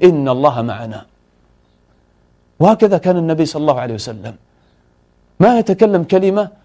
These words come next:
إلا لله، إلا للواحد الأحد، ما يتعلق قلبك إلا بالله الواحد الأحد،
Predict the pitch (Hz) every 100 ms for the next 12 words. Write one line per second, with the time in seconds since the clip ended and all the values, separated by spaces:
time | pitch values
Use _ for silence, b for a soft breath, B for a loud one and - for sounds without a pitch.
0 | _ _ 175 190 160 139 131 135 139 120
1 | 160 175 160 139 131 151 143 131 131 165
2 | 123 - _ _ _ _ _ _ _ _
3 | _ _ _ - 175 196 170 160 165 151
4 | 151 160 143 - 156 147 139 127 127 143
5 | 127 135 139 127 127 151 143